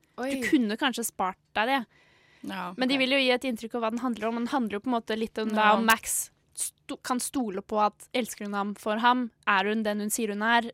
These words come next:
Speaker 2: eller er hun egentlig tysk spion?
Speaker 1: Ok.
Speaker 2: Eh, så
Speaker 1: Men
Speaker 2: det er litt spennende.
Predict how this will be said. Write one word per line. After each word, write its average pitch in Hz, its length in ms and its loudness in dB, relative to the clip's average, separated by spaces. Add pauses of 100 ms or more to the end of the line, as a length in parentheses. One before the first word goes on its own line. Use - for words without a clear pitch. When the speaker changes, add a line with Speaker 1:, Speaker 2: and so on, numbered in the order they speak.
Speaker 2:
eller 208 240 0
er 190 200 0
hun 208 120 -4
egentlig 208 360 -6
tysk - 240 -12
spion? 247 380 0 (480)
Speaker 1:
Ok. - 180 -16 (400)
Speaker 2:
Eh, 220 320 0
så 262 100 2
Speaker 1:
Men 359 380 2
Speaker 2:
det 427 60 -6
er 440 180 -2
litt 359 160 -6
spennende. - 200 -16